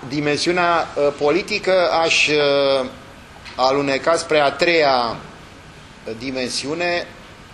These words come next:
care este implicarea autorului, implicarea scriitorului în eveniment, în actualitate.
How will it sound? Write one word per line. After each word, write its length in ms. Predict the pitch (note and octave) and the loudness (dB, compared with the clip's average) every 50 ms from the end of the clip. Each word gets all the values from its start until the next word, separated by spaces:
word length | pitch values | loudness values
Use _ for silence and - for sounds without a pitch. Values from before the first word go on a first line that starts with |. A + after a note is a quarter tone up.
| - - - | -20 -10 -6
care 180 | - C#3 C#3+ D3 | -4 -2 0 0
este 300 | D#3 D3+ - D#3+ D3+ - - C#3+ | -2 -2 0 -2 -2 -2 -4 -6
implicarea 920 | C#3 C#3 - - C3 B2 - D#3+ D#3+ D3+ D3 C#3 C3+ B2+ A#2+ - - - - - - - - - - | -8 -8 -6 -8 -6 -2 0 2 2 4 2 2 0 0 -2 -4 -8 -12 -16 -20 -20 -20 -20 -8 -2
autorului, 640 | - B2+ C3 C3 C3 C3+ D#3 D#3+ D3+ D3 C#3+ B2+ B2 | 0 0 0 0 0 2 2 2 2 2 0 -2 -2
implicarea 460 | B2 B2 B2+ - - D#3 D3+ D3 B2+ | -4 -6 -6 -4 -2 0 2 2 0
scriitorului 680 | - - C3 B2+ B2+ D3 D3 D3 D3+ C#3 C#3 C#3 C#3 C#3 - - - - - - - - - D#3 D#3 | -2 -4 -8 -4 -2 0 2 2 2 2 0 0 -2 -6 -10 -16 -18 -18 -18 -18 -18 -16 -8 -2 0
în 360 | D3 D3 D#3 D3+ D3+ D3+ C#3+ - - - - - - - - - | 2 2 4 2 2 0 -2 -4 -10 -16 -20 -20 -20 -14 -4 0
eveniment, 760 | C3+ C#3 B2 C3+ C#3 C#3 C#3 C#3+ C#3+ D3 D3 C#3 A#2+ G#2+ F#2+ - - - - - - - - - A#2 | 0 2 2 2 2 0 0 0 0 2 2 2 2 0 -6 -12 -16 -20 -20 -20 -20 -20 -14 -10 -8
în 120 | B2 C3 | -6 -4
actualitate. 840 | B2+ B2 - - - B2+ B2 A#2+ A#2 G#2+ - - A2+ - - - | -4 -4 -4 -2 0 0 0 0 0 -2 -2 0 0 0 -2 -6